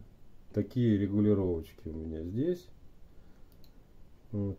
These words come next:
и такие регулировочки у меня здесь. Вот, кто, кому подходит, кому подходит. Это у меня пятидюймовый. Ну, тут, в принципе, не, без разницы. Пятидюймовый, семидюймовый.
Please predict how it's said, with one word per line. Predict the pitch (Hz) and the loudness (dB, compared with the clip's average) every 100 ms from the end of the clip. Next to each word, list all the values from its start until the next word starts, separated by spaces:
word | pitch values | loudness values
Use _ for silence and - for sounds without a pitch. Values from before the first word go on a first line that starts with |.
| - | -4
и | 131 | -4
такие | 143 104 - 113 123 | 0 -2 -2 -2 0
регулировочки | 90 87 87 90 104 104 98 - 87 | 0 -2 -2 2 2 0 -2 -8 -6
у | |
меня | 85 87 92 | -4 -2 -2
здесь. | 82 76 76 73 - - - - - - - - - - - - - - - | -4 -6 -8 -10 -14 -18 -20 -20 -20 -20 -20 -20 -20 -20 -20 -20 -20 -16 -10
Вот, | 85 85 - | -8 -10 -12
кто, | - - 127 120 - - | -18 0 2 2 -2 0
кому | 117 123 120 | 4 6 6
подходит, | 110 104 - 170 175 151 123 | 4 2 4 6 8 6 2
кому | 131 120 107 | 2 2 2
подходит. | 107 - 104 - | 0 0 -2 4
Это | 156 175 156 | 4 6 6
у | 135 120 | 4 4
меня | 107 104 120 135 135 | 4 4 6 4 2
пятидюймовый. | - 101 117 107 104 90 117 | 0 -2 0 2 2 2 2
Ну, | 147 | 2
тут, | 151 127 | 2 0
в | |
принципе, | - 139 - - 117 | 2 4 2 -2 2
не, | 110 120 131 | 6 8 6
без | 101 127 | 6 6
разницы. | 131 113 85 82 - - | 6 6 4 -2 -8 -6
Пятидюймовый, | 156 - 190 156 147 143 117 101 | 0 6 6 6 6 8 8 4
семидюймовый. | - 123 170 151 135 135 131 110 95 | 2 4 6 6 8 8 8 6 4